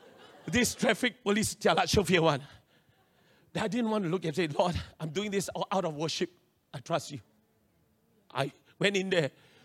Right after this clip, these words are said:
Shuk, shuk, shuk, shuk, shuk. <sighs> Had two mistakes. Not bad lah, my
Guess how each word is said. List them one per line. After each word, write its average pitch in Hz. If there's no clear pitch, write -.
Shuk, -
shuk, 139
shuk, -
shuk, -
shuk. -
<sighs> -
Had -
two 220
mistakes. -
Not 220
bad 202
lah, 160
my 143